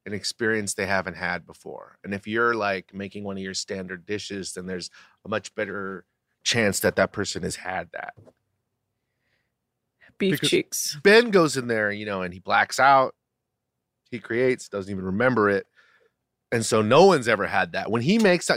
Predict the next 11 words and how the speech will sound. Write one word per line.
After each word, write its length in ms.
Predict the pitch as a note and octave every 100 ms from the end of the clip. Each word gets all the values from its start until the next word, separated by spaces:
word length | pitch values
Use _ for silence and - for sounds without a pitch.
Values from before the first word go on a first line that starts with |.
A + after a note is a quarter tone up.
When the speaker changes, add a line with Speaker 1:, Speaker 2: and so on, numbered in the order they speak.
| -
Speaker 1:
he 100 | C4
blacks 500 | F3+ D#3+ E3+ D#3+ -
out. 280 | C3 C#3 G#2
Sometimes 400 | - A#3+ A#3+ G3
he 100 | G3
puts, 260 | F3+ F#3 -
like, 240 | B2+ -
pencil 360 | - C#3+ C#3 A2+
shavings 520 | - G2+ F#2+ F#2+ F2
in 140 | F#2
there. 160 | F#2+ F#2